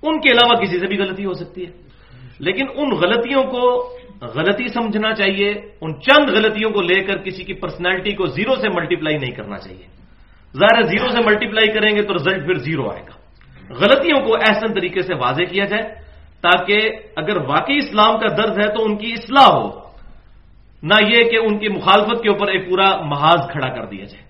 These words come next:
تو یہ اپروچ جو ہے بالکل غلط ہے۔ تو میں ان کی بہت عزت کرتا ہوں۔ اسلام میں حلال و حرام جو انہوں نے کتاب لکھی ہے، واقعی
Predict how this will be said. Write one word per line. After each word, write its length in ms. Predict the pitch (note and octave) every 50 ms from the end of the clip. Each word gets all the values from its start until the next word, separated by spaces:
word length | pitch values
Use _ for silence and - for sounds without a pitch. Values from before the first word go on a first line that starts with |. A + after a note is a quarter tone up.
| _ _
تو 60 | - D#3
یہ 220 | C#3+ D3+ A#3 B3 A#3 - -
اپروچ 360 | - - F3+ F3 F3+ D#3+ -
جو 80 | C#3+ C3
ہے 100 | B2+ B2+
بالکل 280 | C#3+ C#3+ - - C3+ B2+ -
غلط 240 | C#3+ C#3 A2+ - -
ہے۔ 100 | - - - _ _ _ _ _ _ _ _ _ _ _ _ - _ _ _ _ _ - - _ - - - - - - _ _ -
تو 60 | D3
میں 200 | D#3+ G3+ A#3 A#3+
ان 60 | A3+ G#3
کی 80 | A3
بہت 240 | F3+ G3+ A3 A3 G#3+
عزت 320 | G#3 D#3+ C#3+ A#3+ A#3+ -
کرتا 220 | G#3 G3 - - G3+
ہوں۔ 140 | G3 F#3 F#3 - - - - - - - - _ _ _ _ _ _ _ - _ _ _ _ -
اسلام 520 | D3 - - D3+ F3+ F#3+ G#3+ A3 A3+ G#3+
میں 100 | G#3 G#3 G3 - E3
حلال 240 | E3 E3+ F#3+ G#3
و 60 | G#3+ G3
حرام 300 | F3 D#3 D#3+ E3+ E3 D#3+
جو 80 | E3+
انہوں 140 | E3 E3 E3
نے 80 | E3 E3
کتاب 400 | D#3+ C#3+ D3 D#3 D#3+ E3+ - C#3
لکھی 240 | - - E3 E3
ہے، 60 | D#3 C#3+ G#2+ G#2
واقعی 440 | C#3 E3 F3+ E3+ F3+ D3+ B2 G#2